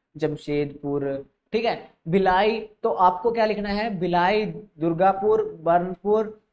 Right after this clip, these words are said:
जमशेदपुर, रोरकेला और बोकारो, ये जो हैं वे major, अ, <clears throat> स्टील producing areas हैं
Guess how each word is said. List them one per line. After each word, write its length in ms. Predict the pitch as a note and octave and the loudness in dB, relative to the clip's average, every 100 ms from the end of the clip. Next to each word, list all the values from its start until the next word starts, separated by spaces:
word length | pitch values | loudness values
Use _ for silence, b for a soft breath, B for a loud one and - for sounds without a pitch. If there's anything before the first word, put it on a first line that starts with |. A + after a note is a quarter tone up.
| _ | _
जमशेदपुर, 720 | D3+ E3 E3 F#3+ F#3+ G3 G3+ A3 | 0 0 2 0 -2 0 2 2
रोरकेला 720 | F#3+ F3 F3 F3 F#3+ G#3 A3+ | 2 2 2 0 2 2 0
और 200 | G#3 F#3 | -2 -4
बोकारो, 580 | E3 D#3+ D3 C3 B2+ B2+ _ - | -2 0 2 0 -2 -10 _ 0
ये 140 | F#3 | 2
जो 220 | F#3+ A3+ | 4 2
हैं 420 | F3+ D#3+ G#3 B3 _ - | 2 -2 -4 -6 _ -6
वे 120 | F#3 | -2
major, 680 | F#3+ F3+ F3 F3 A3 B3+ - _ _ | -2 0 -2 0 0 -2 -8 _ _
अ, 140 | D#3+ D3+ - - | -8 -6 -4 0
<clears throat> 20 | |
स्टील 580 | G3 F3 - - A3+ G#3 | 2 2 -2 2 4 6
producing 640 | G3 F3+ F#3 F#3 G3+ A3+ | 4 6 4 2 -6 -6
areas 520 | G#3 F3 D#3 F3 E3 | -4 -2 2 2 2
हैं 320 | E3+ A#3+ - | -2 -4 -4